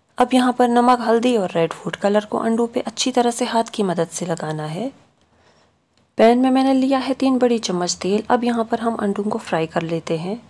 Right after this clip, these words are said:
मीडियम फ्लेम पर अंडों को हल्का सा फ्राई कर लेंगे। ये अंडा बिरयानी की रेसिपी इतनी आसान है कि आप एकदम से इसको बनाना सीख जाएंगे।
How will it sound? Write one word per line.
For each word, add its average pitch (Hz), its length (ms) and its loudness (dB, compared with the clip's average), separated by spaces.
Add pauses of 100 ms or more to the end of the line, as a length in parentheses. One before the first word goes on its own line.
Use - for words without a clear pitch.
(340)
मीडियम 240 300 4
फ्लेम 262 320 0
पर 262 120 0
अंडों 262 280 2
को 254 120 2
हल्का 247 260 0
सा 226 140 -10
फ्राई 185 260 0
कर 185 160 -2
लेंगे। 190 420 -2 (960)
ये 226 100 0
अंडा 247 240 4
बिरयानी 254 380 4
की 254 140 2
रेसिपी 233 340 0
इतनी 226 360 0
आसान 226 380 0
है 220 180 -4
कि 233 220 -6
आप 247 220 2
एकदम 254 380 0
से 247 180 -4
इसको 214 320 -4
बनाना 185 360 -2
सीख 175 280 -2
जाएंगे। 156 480 -6